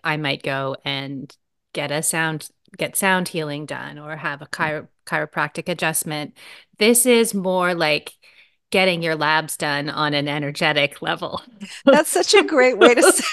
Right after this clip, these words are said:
Speaker 2: <laughs> no one's ever said that to me before. I love it. It's kinda like that. Yeah, it, it goes deeper than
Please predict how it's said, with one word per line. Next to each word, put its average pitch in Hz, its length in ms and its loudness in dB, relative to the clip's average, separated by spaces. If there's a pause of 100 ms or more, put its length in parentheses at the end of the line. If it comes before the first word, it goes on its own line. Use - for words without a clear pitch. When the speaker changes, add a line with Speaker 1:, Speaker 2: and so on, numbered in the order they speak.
Speaker 2:
<laughs> - 120 -20
no 339 220 6
one's 359 200 2
ever 262 240 0
said 269 280 -4
that - 180 -4
to 214 80 -2
me 202 120 6
before. 269 440 0 (100)
I 302 320 4
love 269 460 6
it. 208 200 2 (260)
It's 494 280 6 (100)
kinda 392 300 6
like 349 380 6 (120)
that. 110 320 2
Yeah, 240 280 0
it, 254 240 0
it 254 120 -6
goes 285 240 0
deeper 240 340 -4
than 170 280 -2